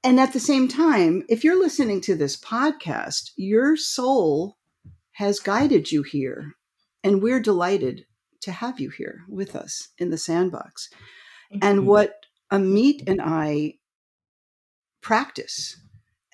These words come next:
Speaker 1: uh, is that what we,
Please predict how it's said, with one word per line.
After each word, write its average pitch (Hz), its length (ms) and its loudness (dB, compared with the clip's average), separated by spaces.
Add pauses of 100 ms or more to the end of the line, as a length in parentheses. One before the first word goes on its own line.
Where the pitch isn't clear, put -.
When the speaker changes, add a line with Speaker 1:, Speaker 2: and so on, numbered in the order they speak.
(100)
Speaker 1:
uh, 147 540 -2 (800)
is 185 420 2 (100)
that 175 440 0 (100)
what 202 280 0
we, 214 120 -2